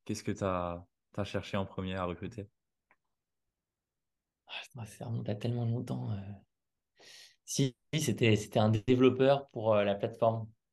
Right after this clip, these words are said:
Speaker 1: Ah, ok. Parce que
Speaker 2: Ouais.
Speaker 1: c'est vrai que vous avez un truc, euh, in-house, euh, chez Live Mentor.
Speaker 2: Oui, oui, oui. Mais, euh, à l'épo-, mais si c'était à refaire, euh, euh, je ferais des choix différents à l'époque.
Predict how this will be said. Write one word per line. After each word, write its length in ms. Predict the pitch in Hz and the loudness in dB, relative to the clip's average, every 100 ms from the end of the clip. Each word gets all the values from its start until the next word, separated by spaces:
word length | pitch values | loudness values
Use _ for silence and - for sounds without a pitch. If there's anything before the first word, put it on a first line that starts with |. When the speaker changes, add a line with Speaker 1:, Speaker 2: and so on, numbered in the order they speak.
| _ _ _ _ _ _ _ _ _ - | _ _ _ _ _ _ _ _ _ -4
Speaker 1:
Ah, 380 | 92 101 90 - _ _ _ | 0 0 -2 -10 _ _ _
ok. 240 | 98 - - _ _ _ _ _ _ _ _ _ _ - | -10 -10 -14 _ _ _ _ _ _ _ _ _ _ -20
Parce 320 | - _ - | -20 _ -4
que 40 | |
Speaker 2:
Ouais. 40 | 113 | -2
Speaker 1:
c'est 120 | 107 | 2
vrai 120 | 107 | 2
que 40 | 110 | 4
vous 80 | |
avez 160 | 101 98 | 2 4
un 80 | 92 | 2
truc, 240 | - 104 | -2 -2
euh, 220 | 101 92 92 | 0 0 -2
in-house, 360 | 98 101 98 | -2 -2 -2
euh, 360 | 98 92 90 87 87 _ | -4 -2 -4 -6 -10 _
chez 160 | - 98 | -8 -2
Live 100 | 90 | -2
Mentor. 360 | 92 87 92 - _ _ _ _ _ _ _ _ _ _ - | -2 -6 -8 -12 _ _ _ _ _ _ _ _ _ _ 2
Speaker 2:
Oui, 360 | 110 113 113 - - | 2 2 -2 -18 -6
oui, 220 | 117 110 | 0 2
oui. 320 | 107 107 - - | 2 0 -6 -4
Mais, 300 | 113 104 104 | 2 4 4
euh, 280 | 101 98 90 | 2 2 0
à 140 | 98 | -2
l'épo-, 260 | 98 101 - | -2 -4 -2
mais 120 | 113 | 0
si 160 | 104 113 | 0 0
c'était 380 | 110 110 123 110 | -4 -2 4 6
à 280 | 107 104 101 | 8 6 4
refaire, 440 | - - 131 127 | 0 4 6 8
euh, 220 | 101 98 85 - _ _ - - - _ - | 6 4 -2 -12 _ _ -20 -20 -20 _ -6
euh, 280 | 107 101 101 | -4 -2 -4
je 160 | 98 | -2
ferais 180 | 101 123 | 0 2
des 80 | 104 | 2
choix 160 | 101 110 | 4 2
différents 400 | 110 110 120 117 | 4 4 4 4
à 100 | 113 | 4
l'époque. 440 | 113 113 104 - | 2 0 -4 -8